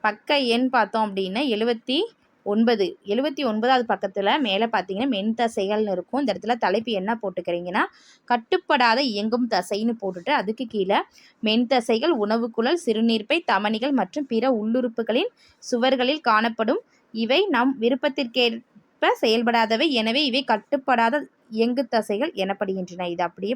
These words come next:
பாயிண்ட் பாயிண்டா எழுதிக்கங்க, மூன்று பாயிண்டை பிரிச்சு எழுதிக்கங்க. ஓகே, அதாவது இந்த மாதிரி முதல் பாயிண்ட் மென் தசைகள்ல இருந்து காணப்படும், ரெண்டாவது பாயிண்ட் இவை நம் விருப்பத்திற்கேற்ப செயல்படாதவை, மூணாவது இது கட்டுப்படாத இயங்கு தசைகள் எனப்படுகின்றன. இது அப்படியே எழுதிக்கிங்க.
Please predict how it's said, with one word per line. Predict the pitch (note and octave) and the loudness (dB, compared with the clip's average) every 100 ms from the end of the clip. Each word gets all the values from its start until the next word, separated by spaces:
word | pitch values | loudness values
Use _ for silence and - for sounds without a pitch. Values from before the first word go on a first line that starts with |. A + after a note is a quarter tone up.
| A3 | -2
பாயிண்ட் | F#3+ G#3+ A3+ | -2 0 0
பாயிண்டா | G#3 F3 A#3 F3 | -2 0 -2 -2
எழுதிக்கங்க, | E3+ F3 E3+ F3 | -6 -8 -8 -6
மூன்று | F#3+ F#3 | -8 -6
பாயிண்டை | E3+ F3 A#3 | -6 -6 -8
பிரிச்சு | F3 F3+ - | -8 -10 -8
எழுதிக்கங்க. | E3 E3 E3 E3 E3 | -8 -8 -12 -10 -10
ஓகே, | - A#3 E4 _ _ _ _ _ _ _ _ _ | -4 -4 -4 _ _ _ _ _ _ _ _ _
அதாவது | G#3 G#3 B3 B3 | -2 0 2 0
இந்த | G3+ G3+ | 0 0
மாதிரி | - - _ _ _ - G#3+ | 0 -4 _ _ _ -12 -2
முதல் | A#3 A#3 | 0 2
பாயிண்ட் | A#3 A3+ C#4 | 2 0 0
மென் | G#3+ A3+ A#3 | 0 0 -2
தசைகள்ல | A3+ A3+ A3 G#3+ | -2 -2 0 0
இருந்து | G3+ C4+ A3 | 0 -2 0
காணப்படும், | G3+ G3+ G3 F#3+ | 0 -2 -2 -2
ரெண்டாவது | G#3 A#3 A3+ | 0 0 0
பாயிண்ட் | A3 A3+ C4+ | -2 -2 -2
இவை | A3+ | -2
நம் | G#3+ G3+ | -4 -4
விருப்பத்திற்கேற்ப | G#3 A3 A3 G#3 G#3 G3+ _ _ - E4+ - - _ - | -6 -6 -8 -6 -8 -8 _ _ 0 0 -2 -20 _ -4
செயல்படாதவை, | A#3+ A3 A3+ G#3+ G3+ G3 G#3+ | 2 2 4 2 4 2 2
மூணாவது | B3 A#3 C4 | 0 0 0
இது | D4+ A3+ | -2 -2
கட்டுப்படாத | G3 A#3 A#3 G#3+ G#3+ A#3 A#4 _ _ _ G3+ | -2 -4 -2 0 2 2 -2 _ _ _ -6
இயங்கு | A3 A3 | -4 0
தசைகள் | G3+ G3+ G#3 G#3 | -2 -2 -4 -2
எனப்படுகின்றன. | F#3 F#3 F#3 F3+ F3+ F3+ | -2 -4 -6 -6 -6 -6
இது | F3 | -2
அப்படியே | F3+ F#3 F3+ | -2 0 -2
எழுதிக்கிங்க. | F3 E3 E3 E3 | -2 -8 -10 -12